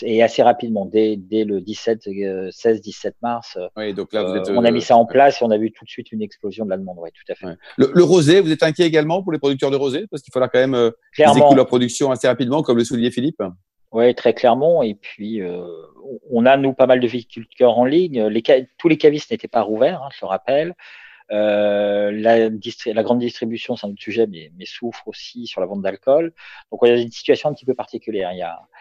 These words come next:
Speaker 1: euh, la filière rosée et d'autres filières souffrent, euh, aujourd'hui très clairement.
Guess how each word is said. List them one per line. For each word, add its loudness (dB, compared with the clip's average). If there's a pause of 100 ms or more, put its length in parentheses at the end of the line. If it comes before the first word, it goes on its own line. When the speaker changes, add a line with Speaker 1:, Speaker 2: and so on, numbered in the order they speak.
(480)
Speaker 1:
euh, -12 (160)
la 0
filière 2
rosée 2
et -2
d'autres 0
filières -4
souffrent, -12
euh, -10
aujourd'hui -8
très -4
clairement. -10